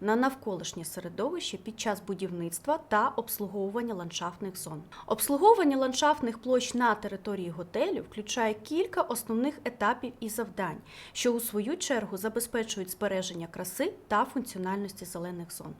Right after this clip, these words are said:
Основні завдання з обслуговування ландшафтних площ передбачають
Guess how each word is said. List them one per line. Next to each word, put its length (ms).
Основні 480
завдання 460
з 100
обслуговування 680
ландшафтних 640
площ 320
передбачають 920